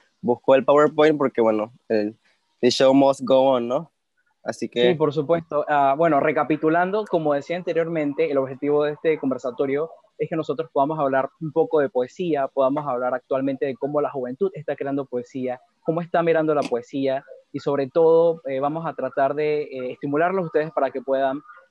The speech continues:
Speaker 2: eh, cultivar este hábito de creación literaria, específicamente de poesía. Ah, y vamos a dar algunos tips, vamos a dar algunos consejos por si ustedes quieren empezar a escribir poesía,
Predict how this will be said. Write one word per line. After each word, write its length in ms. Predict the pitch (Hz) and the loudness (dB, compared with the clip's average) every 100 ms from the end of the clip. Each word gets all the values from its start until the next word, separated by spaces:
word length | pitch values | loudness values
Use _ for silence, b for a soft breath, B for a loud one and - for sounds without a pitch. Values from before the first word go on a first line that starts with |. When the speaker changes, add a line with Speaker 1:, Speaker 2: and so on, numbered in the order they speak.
| - | -6
Speaker 2:
eh, 340 | 127 120 117 | -2 0 0
cultivar 420 | - 123 139 135 | -2 -2 2 2
este 200 | 139 - | 2 2
hábito 380 | 143 143 139 131 | 2 2 0 0
de 120 | 123 | 0
creación 360 | 120 120 113 135 | -2 -6 -4 -4
literaria, 380 | 143 127 127 135 | -2 -2 -2 -4
específicamente 800 | 143 117 131 139 127 123 123 135 | -10 -14 -12 -6 -6 -6 -6 -2
de 120 | 131 | -2
poesía. 580 | - 233 - 175 143 131 _ _ _ _ _ _ _ 131 | -2 -6 -4 -2 0 -2 _ _ _ _ _ _ _ -4
Ah, 340 | 131 127 117 - - _ _ _ _ _ _ _ _ _ _ _ _ | -2 0 -2 -4 -18 _ _ _ _ _ _ _ _ _ _ _ _
y 120 | 139 | -4
vamos 260 | 143 170 175 | 0 0 2
a 60 | 156 | 2
dar 120 | 147 | 2
algunos 340 | 151 151 156 - | 2 2 -2 -2
tips, 440 | 226 220 - - _ | -2 -2 -14 -20 _
vamos 200 | - 170 165 | -6 -2 0
a 40 | |
dar 80 | 147 | 2
algunos 240 | 147 156 | 0 -2
consejos 420 | 147 143 208 208 | -6 -4 -2 -2
por 100 | 170 | -6
si 80 | 151 | -10
ustedes 240 | 143 156 151 | -4 -4 0
quieren 220 | 151 147 | -2 -2
empezar 300 | 135 127 135 | -6 -4 -4
a 20 | |
escribir 280 | 139 123 123 | -2 -4 -2
poesía, 560 | 135 123 - 196 196 | -2 -2 -2 0 -2